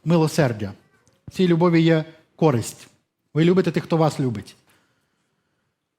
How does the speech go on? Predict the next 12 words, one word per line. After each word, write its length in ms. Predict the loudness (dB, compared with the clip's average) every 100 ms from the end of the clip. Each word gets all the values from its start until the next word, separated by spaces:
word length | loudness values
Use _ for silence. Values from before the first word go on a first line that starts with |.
| _ _ _ _ _ -6
Розумієте, 420 | -2 -2 0 -2
що 160 | 2
Ісус 480 | 2 0 -2 -2 -4 -16 _ _ _ _ _ _ _ _ _ _ _ _ -2
дивився 600 | 2 2 2 0 -2 -2 -10
на 420 | -4 0 0 -2 -12 _ _ _ _ _ _ _ _ _ _ _ _ _ _ -8
н-, 220 | -6 -4 -2
людей 380 | 0 2 0
не 460 | 0 0 2 2 2
з 80 | 0
його 200 | 0 0
кола 280 | 0 0 0
спілкування, 760 | -4 -6 -4 -2 -2 -2 -4